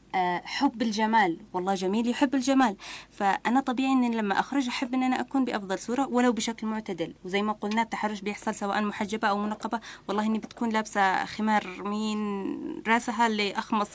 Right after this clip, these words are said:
قدمها ما بيطلعوش إلا عيونها بيرفرفوا، وكمان بتتعرض للتحرش. فالموضوع مش مقصور على المرأة اللي بتتعرض للتحرش، الموضوع حسب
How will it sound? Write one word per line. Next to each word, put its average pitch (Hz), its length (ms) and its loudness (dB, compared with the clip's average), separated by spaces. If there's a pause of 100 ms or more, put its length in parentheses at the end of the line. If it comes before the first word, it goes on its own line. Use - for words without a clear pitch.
قدمها 226 440 0
ما 233 100 0
بيطلعوش 214 480 -2
إلا 202 140 -2
عيونها 202 440 -2
بيرفرفوا، 220 580 -2 (340)
وكمان 262 340 6
بتتعرض 170 560 -4
للتحرش. 170 580 -6 (420)
فالموضوع 208 920 0
مش 214 360 -2
مقصور 208 380 -2
على 175 200 0
المرأة 170 380 0 (300)
اللي 160 120 -2
بتتعرض 156 500 -6
للتحرش، 196 540 -6 (140)
الموضوع 170 880 -2
حسب - 420 -6